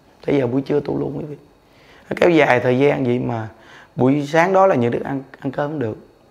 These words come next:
Ăn có miếng cháo. Lên nó ngồi mà nó, số lượng con người đông đúc.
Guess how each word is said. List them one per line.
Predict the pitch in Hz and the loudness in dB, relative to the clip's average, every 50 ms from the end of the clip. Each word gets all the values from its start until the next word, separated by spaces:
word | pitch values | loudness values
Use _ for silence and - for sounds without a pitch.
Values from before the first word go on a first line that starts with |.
| _ _ _ _ _ _ _ _ | _ _ _ _ _ _ _ _
Ăn | - - 139 139 139 139 | -8 -6 -4 -4 -4 -4
có | - 160 | -4 -4
miếng | 147 143 147 156 | -4 -4 -6 -6
cháo. | 151 - 156 160 165 - - - _ _ _ _ _ _ _ _ _ _ _ _ _ _ _ _ _ _ _ _ _ _ _ - | -8 -6 -8 -8 -8 -12 -18 -20 _ _ _ _ _ _ _ _ _ _ _ _ _ _ _ _ _ _ _ _ _ _ _ -2
Lên | 127 139 135 139 | 0 0 2 2
nó | 151 | 0
ngồi | 151 143 123 117 - - 104 104 | -2 0 0 0 0 0 -2 -6
mà | 104 101 104 104 107 | -6 -10 -12 -12 -12
nó, | 110 123 143 156 156 151 160 151 139 _ _ _ _ _ _ _ _ _ _ _ _ _ | -12 -14 -14 -14 -16 -18 -18 -20 -20 _ _ _ _ _ _ _ _ _ _ _ _ _
số | - - 165 | -6 -2 0
lượng | 160 127 117 117 | 2 2 2 2
con | 131 131 | 0 0
người | 123 120 113 | 0 0 0
đông | 110 131 139 135 135 139 | 0 0 -2 -2 -4 -4
đúc. | 143 170 | -6 -6